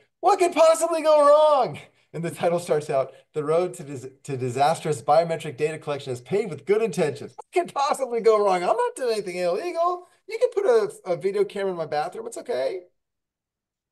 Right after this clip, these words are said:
My house, you know, all this stuff. Well, you're not gonna stop it. And I kinda don't want 'em to stop it because it's just, like, a really bad idea. Let's say you're in a, in a corporate environment, okay?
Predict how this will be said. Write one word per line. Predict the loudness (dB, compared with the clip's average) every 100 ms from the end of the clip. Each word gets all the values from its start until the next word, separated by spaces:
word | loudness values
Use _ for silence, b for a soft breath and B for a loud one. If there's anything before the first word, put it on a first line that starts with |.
| _ _ _ _
My | -12 -8
house, | -6 -6 -8 -10 -20 _
you | -8
know, | -6
all | -4
this | -6 -8
stuff. | -10 -10 -10 _ -20 -20 _ _ _ _ _ _ _ _ _ _
Well, | -2 0 0
you're | 2
not | 0 2
gonna | -4
stop | -4 -4 -4 -6
it. | -12 _ _ -14
And | -10 -10 -12 -18 _
I | -16
kinda | -10 -10 -8
don't | -6
want | -6 -8
'em | -10
to |
stop | -16 -16 -16
it | -20
because | -20 -12 -8 -8 -8 _ _ -14
it's | -12
just, | -6 0
like, | 0 0 -8 _ _ _ _ _ _ -12
a |
really | -8 -6 -6
bad | -4 -2
idea. | -4 -4 -4
Let's | -4 -6
say | -6
you're | -4 -4
in |
a, | -6 -12 -18
in | -16
a | -16
corporate | -6 -6 -6 -10 -14
environment, | -10 -10 -10 -14
okay? | -16 -14 -14 -12 -16